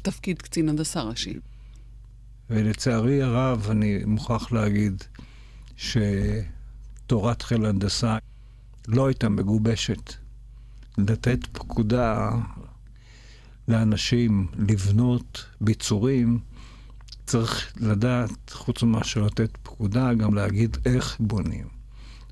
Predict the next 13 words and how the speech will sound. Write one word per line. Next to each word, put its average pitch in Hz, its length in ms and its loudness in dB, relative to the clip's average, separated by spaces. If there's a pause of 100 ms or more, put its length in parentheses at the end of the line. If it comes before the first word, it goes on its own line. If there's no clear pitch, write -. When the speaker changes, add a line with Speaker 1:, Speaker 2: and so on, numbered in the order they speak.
(280)
Speaker 2:
ולא 113 1120 2
הייתה 113 380 0
תורת 110 680 0
לחימה 104 580 0
של 107 200 -2
חיל 104 260 -2
הנדסה, 104 600 -2
וזה 98 380 2
הייתי 113 420 2
צריך 131 720 0 (680)
מההתחלה 117 840 2 (180)
להתחיל 104 600 0
לארגן. 98 600 2